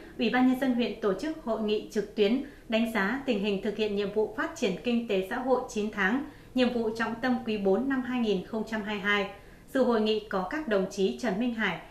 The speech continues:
Tỉnh ủy viên, Bí thư huyện ủy, Chủ tịch Hội đồng Nhân dân huyện, đồng chí Đỗ Hải Điền, Phó Bí thư huyện ủy, Chủ tịch Ủy ban Nhân dân huyện,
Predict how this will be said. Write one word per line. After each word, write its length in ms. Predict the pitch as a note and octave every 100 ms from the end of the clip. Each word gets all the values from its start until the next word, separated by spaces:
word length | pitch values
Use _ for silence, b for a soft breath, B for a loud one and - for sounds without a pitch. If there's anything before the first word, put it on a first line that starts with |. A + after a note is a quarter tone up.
| b -
Tỉnh 140 | A3
ủy 220 | G#3+ E3+
viên, 260 | A#3+ B3 A#3 B -
Bí 180 | G#3+ G#3+
thư 100 | C#4
huyện 240 | B3 A#3
ủy, 240 | G#3 - -
Chủ 80 | G3+
tịch 160 | G#3+ -
Hội 100 | G#3+
đồng 240 | G3 F3+
Nhân 180 | G#3+ A#3
dân 120 | A3+
huyện, 220 | G#3 G#3+ - B B B
đồng 180 | A3+ G#3+
chí 180 | G#3 G3+
Đỗ 180 | G3+ A3
Hải 220 | B3+ G3+
Điền, 220 | F3+ G3+ F#3 B B -
Phó 200 | G3+ G3+
Bí 120 | A3 C#4
thư 100 | C#4
huyện 180 | A#3 A3+
ủy, 260 | G#3 -
Chủ 100 | - G3+
tịch 180 | - A#3
Ủy 160 | G#3
ban 200 | G3 A3
Nhân 140 | A3+ A#3
dân 140 | G#3
huyện, 200 | G#3+ G#3+